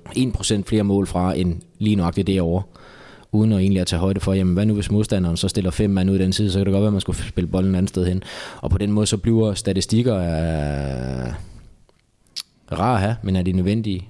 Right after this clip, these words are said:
Øh, jeg synes lige nøjagtigt, det der med, med fysisk output er super fin data at få i forhold til, at man kan dosere speciel træning. Men i kamp synes jeg, det er noget,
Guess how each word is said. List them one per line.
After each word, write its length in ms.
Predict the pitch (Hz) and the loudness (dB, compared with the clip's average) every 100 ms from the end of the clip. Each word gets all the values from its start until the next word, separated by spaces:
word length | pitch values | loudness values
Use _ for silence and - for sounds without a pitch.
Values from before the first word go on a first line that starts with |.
| - | -6
Øh, 200 | 90 85 | -4 -2
jeg 80 | 87 | 0
synes 180 | 110 104 | 0 2
lige 80 | 117 | 2
nøjagtigt, 280 | 101 101 | 2 0
det 60 | 104 | 0
der 40 | 101 | 0
med, 100 | 92 | 0
med 160 | 92 | -2
fysisk 400 | - 127 113 113 | 0 0 0 0
output 300 | 92 104 107 | 0 0 -2
er 40 | 85 | -4
super 320 | - 151 139 | -2 -2 0
fin 220 | 107 120 | 0 0
data 360 | 104 95 123 87 - - - - - | 2 0 0 -2 -6 -18 -20 -20 -8
at 80 | 127 | -2
få 140 | 113 | 0
i 40 | 107 | 2
forhold 180 | 107 107 | 0 0
til, 80 | |
at 40 | 95 | 0
man 80 | 92 | -2
kan 100 | 95 | -2
dosere 380 | 95 - 127 120 - - _ _ _ _ - _ _ - - - - | -2 0 0 -2 -8 -20 _ _ _ _ -20 _ _ -12 -10 -10 -12
speciel 380 | - 95 110 | -6 -2 -2
træning. 500 | 101 - 101 117 104 - - - - - - | -2 -2 -2 -2 -4 -8 -20 -20 -20 -20 -8
Men 160 | 95 95 | -2 0
i 40 | |
kamp 300 | 90 - 113 | 0 -2 -4
synes 220 | - 110 107 | -2 -2 0
jeg, 100 | 92 | 0
det 80 | 90 | 0
er 40 | |
noget, 580 | 87 82 80 76 71 | 0 0 0 -2 -4